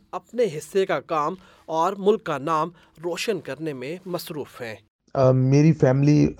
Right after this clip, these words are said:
Speaker 2: पूरी दुनिया की वाहिद फैमिली है, अ, जिसने martial art category के अंदर जो है वो आलमी records बनाए हुए हैं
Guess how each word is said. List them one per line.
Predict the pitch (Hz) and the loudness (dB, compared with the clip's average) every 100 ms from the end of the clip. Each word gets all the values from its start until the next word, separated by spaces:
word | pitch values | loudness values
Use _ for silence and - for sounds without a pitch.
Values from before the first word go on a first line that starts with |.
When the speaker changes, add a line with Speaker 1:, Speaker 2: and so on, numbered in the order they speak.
| 127 | 2
Speaker 2:
पूरी | 120 117 - 123 123 | 4 4 2 0 0
दुनिया | 113 113 117 123 | 2 2 4 4
की | 117 | 4
वाहिद | 120 107 113 | 4 6 4
फैमिली | - 110 104 107 | 4 2 2 2
है, | 104 | 0
अ, | - _ _ _ - 104 104 101 101 | -6 _ _ _ -8 -2 0 2 0
जिसने | 98 107 - 113 | 0 -2 -2 0
martial | 110 107 107 - | 2 2 2 4
art | 117 107 | 4 4
category | - 104 104 107 104 | 2 2 4 2 2
के | 104 | 0
अंदर | 101 101 | 0 0
जो | 104 | 2
है | 104 | 2
वो | 101 104 | 2 2
आलमी | 101 107 | 0 0
records | 104 - - 104 | -2 -4 -6 -2
बनाए | 104 98 | 0 0
हुए | 101 | -2
हैं | 101 | -4